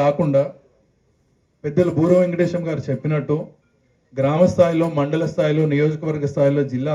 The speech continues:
స్థాయిలో, రాష్ట్ర స్థాయిలో చాలా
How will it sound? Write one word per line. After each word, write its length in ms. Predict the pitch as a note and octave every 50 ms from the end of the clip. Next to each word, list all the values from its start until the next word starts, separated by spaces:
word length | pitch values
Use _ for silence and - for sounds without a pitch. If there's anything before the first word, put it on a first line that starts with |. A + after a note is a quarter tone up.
| C#3+ C#3+
స్థాయిలో, 320 | - C#3+ C#3 C3+ C3+ C3+ C3 B2 A#2
రాష్ట్ర 320 | B2 C#3 C#3 - - D#3+ C#3 -
స్థాయిలో 360 | - C#3+ C#3 C#3 C3 C3+ C3 B2 - - _ _ _ _ _ _ _ _ _ _ _ _ _ _ _ _ _ _ _ _ _ _ _ _ _ - -
చాలా 240 | D#3+ F#3 F#3+ G#3